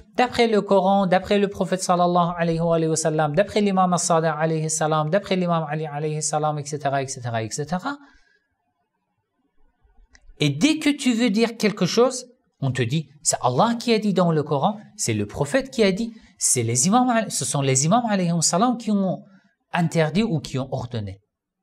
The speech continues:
D'accord. Mais l'imam alayhi salam dit, vous avez deux preuves. Nous, nous connaissons par,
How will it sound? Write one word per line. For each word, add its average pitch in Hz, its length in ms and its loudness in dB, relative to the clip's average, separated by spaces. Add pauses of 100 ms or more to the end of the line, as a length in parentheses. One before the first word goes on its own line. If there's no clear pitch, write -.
D'accord. - 400 -8 (760)
Mais 110 160 -2
l'imam 117 320 0
alayhi 131 340 -4
salam 139 340 0
dit, 135 140 -6
vous 113 240 -4
avez 107 200 -4
deux 180 320 -4
preuves. 175 720 -2 (2000)
Nous, 240 240 6
nous 247 120 6
connaissons 165 720 2 (920)
par, 123 200 0